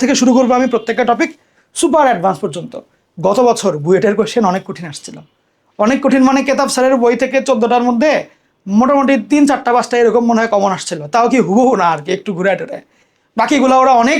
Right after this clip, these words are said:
পেঁচাইছে অনেক। But যারা নাকি এই কোর্সটা করেছে চব্বিশ ব্যাচে, ভাই ওরা সুপার লেভেলের কমন পেয়ে চালানোর মতে, মানে কনসেপ্ট তো পুরোপুরি ওইরকম অ্যালাইন ছিল। এবং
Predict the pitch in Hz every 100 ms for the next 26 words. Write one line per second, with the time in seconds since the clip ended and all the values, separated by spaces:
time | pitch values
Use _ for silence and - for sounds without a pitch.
0 | 311 226 190 - 175 208 - _ _ _
1 | _ _ 185 226 202 226 262 277 277 285
2 | 262 302 269 240 233 180 214 190 208 208
3 | - - _ _ _ - 269 269 269 -
4 | 294 311 220 196 220 226 180 180 170 156
5 | 151 147 143 139 - _ _ _ 208 247
6 | 269 311 320 190 220 285 226 226 185 175
7 | 180 226 214 180 214 202 - - _ _
8 | _ 208 247